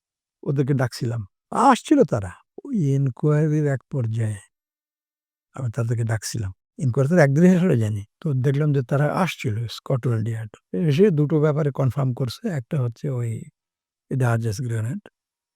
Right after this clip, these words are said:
আরেকটা জিনিস ছিল, শেখ হাসিনার দাবি হচ্ছে যে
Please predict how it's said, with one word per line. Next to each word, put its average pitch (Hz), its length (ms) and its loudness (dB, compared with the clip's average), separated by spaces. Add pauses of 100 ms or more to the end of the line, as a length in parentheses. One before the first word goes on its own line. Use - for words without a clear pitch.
(220)
আরেকটা 165 540 0
জিনিস 147 340 0
ছিল, 160 200 2 (640)
শেখ 156 340 0
হাসিনার 143 480 0
দাবি 135 280 2
হচ্ছে 147 400 0
যে 156 240 2